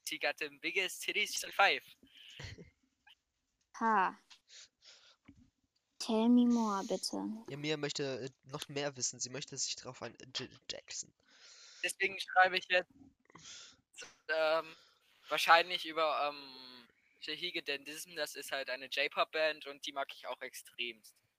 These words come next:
Speaker 3: Okay, Mia, über wen schreibst du? Über welchen Favorite-Musiker schreibst du?
Speaker 2: Ich hab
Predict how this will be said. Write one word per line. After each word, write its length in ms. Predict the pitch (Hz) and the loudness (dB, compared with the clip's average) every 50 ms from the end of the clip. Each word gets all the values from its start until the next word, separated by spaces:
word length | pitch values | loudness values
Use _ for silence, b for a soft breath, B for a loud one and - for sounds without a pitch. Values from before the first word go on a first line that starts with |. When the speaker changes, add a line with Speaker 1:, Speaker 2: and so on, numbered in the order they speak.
| _ _ - | _ _ -14
Speaker 3:
Okay, 180 | - 147 135 | -10 -8 -8
Mia, 200 | 135 139 143 139 | -8 -6 -6 -6
über 200 | 127 135 135 123 | -6 -6 -6 -6
wen 120 | 120 135 131 | -6 -6 -6
schreibst 340 | - - 139 127 - - - | -6 -6 -6 -8 -10 -12 -14
du? 40 | 131 | -12
Über 240 | 135 139 127 110 120 | -10 -8 -8 -8 -8
welchen 220 | 123 - 131 127 | -10 -12 -14 -18
Favorite-Musiker 1600 | - - - 151 131 135 131 123 123 131 131 127 123 131 151 160 165 - - 160 143 139 143 143 147 - - - - - 143 135 | -16 -10 -8 -6 -6 -6 -8 -8 -10 -10 -10 -10 -10 -12 -12 -12 -10 -8 -6 -6 -6 -6 -8 -8 -4 -4 -4 -4 -6 -8 -8 -8
schreibst 360 | - - 131 127 - - - | -6 -6 -8 -8 -10 -4 -2
du? 160 | 269 254 262 | 0 2 2
Speaker 2:
Ich 220 | 262 - - - - | 2 0 0 0 0
hab 140 | 254 233 | -2 -2